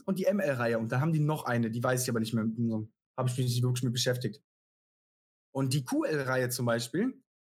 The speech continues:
die hat eine Funktion, also eine, eine, ähm, ähm, eine Last dahinter quasi. Die erzeugt einen gewissen Druck beim, ähm, Aufwirbeln quasi.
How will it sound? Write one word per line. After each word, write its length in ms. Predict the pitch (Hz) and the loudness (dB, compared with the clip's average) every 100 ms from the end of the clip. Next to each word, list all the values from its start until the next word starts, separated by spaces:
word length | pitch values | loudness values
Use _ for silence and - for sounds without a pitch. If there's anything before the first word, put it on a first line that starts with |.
| - | -4
die 100 | 135 | 0
hat 320 | 175 190 - - | 0 0 -6 -6
eine 140 | - 165 | -2 -2
Funktion, 520 | - 160 - 214 214 | 0 -2 0 0 0
also 180 | 139 151 | -2 -2
eine, 400 | 143 135 143 139 | -4 -4 0 0
eine, 480 | 135 131 127 127 127 | 2 2 2 2 0
ähm, 580 | 123 117 117 117 117 - _ _ _ _ _ _ _ - | 0 0 2 0 -2 -6 _ _ _ _ _ _ _ -6
ähm, 520 | 117 113 113 110 - _ _ | -2 0 2 0 -4 _ _
eine 80 | 147 | -2
Last 240 | 170 196 - | -2 -2 0
dahinter 360 | 147 135 127 | 0 2 0
quasi. 500 | 120 127 120 123 113 - | 0 0 0 0 -2 -4
Die 280 | 131 123 160 | -4 -2 -2
erzeugt 480 | 127 - 185 220 | 0 2 2 0
einen 80 | 190 | -2
gewissen 360 | 165 185 185 151 | 0 0 0 0
Druck 420 | 147 185 185 - _ - | 0 0 -2 -12 _ -2
beim, 500 | 123 123 117 110 - _ _ _ - | 0 2 0 -2 -16 _ _ _ -8
ähm, 580 | 127 120 113 113 110 113 | -2 0 2 0 0 -2
Aufwirbeln 500 | 135 131 131 123 120 | -2 -2 -2 0 -2
quasi. 540 | 120 120 110 107 104 | -2 -2 0 -4 -6